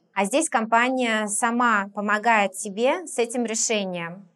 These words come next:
И мне кажется, что это очень круто. Даже бывшие сотрудники компании отмечают это преимущество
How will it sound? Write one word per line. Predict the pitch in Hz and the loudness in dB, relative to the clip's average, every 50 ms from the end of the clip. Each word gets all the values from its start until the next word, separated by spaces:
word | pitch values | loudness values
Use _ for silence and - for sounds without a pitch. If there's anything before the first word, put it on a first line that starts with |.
| _ _ 196 | _ _ -8
И | 202 202 208 208 202 202 196 190 - - | -6 -4 -2 -2 -2 0 0 0 -2 -2
мне | 202 214 220 247 247 | -4 -4 -4 -2 2
кажется, | 254 240 240 233 226 226 - - 214 202 196 | 2 2 2 2 -2 -6 -8 -4 -4 -2 -2
что | - - _ - 196 196 190 190 | -4 -6 _ -4 -2 0 2 2
это | 185 202 202 202 226 214 | 0 0 -2 -2 -2 -4
очень | 208 202 - - - - | -4 -4 -6 -10 -12 -8
круто. | 214 202 196 180 180 190 185 | -6 -4 -4 -4 -4 -4 -2
Даже | 196 196 208 196 208 208 208 202 - | 0 0 0 0 0 0 0 0 -2
бывшие | 185 202 233 226 - 220 208 | -2 -2 0 0 0 -4 -4
сотрудники | 202 - 202 202 220 226 277 277 311 302 285 247 240 | -4 -4 -4 -2 -2 -2 0 0 -2 -4 -4 -4 -4
компании | 220 208 208 208 214 208 208 196 190 185 | -2 -4 -2 0 0 0 0 -2 -4 -6
отмечают | 185 190 190 185 - - 202 202 202 208 202 190 190 - - - | -6 -8 -10 -8 -4 -2 0 2 2 2 0 0 -4 -6 -4 -2
это | 202 202 202 | -2 -2 -2
преимущество | 202 - 214 208 214 214 202 202 - 185 180 - - 156 170 180 208 | -2 -2 -2 0 0 0 0 -2 -4 -6 -8 -10 -8 -8 -8 -8 -8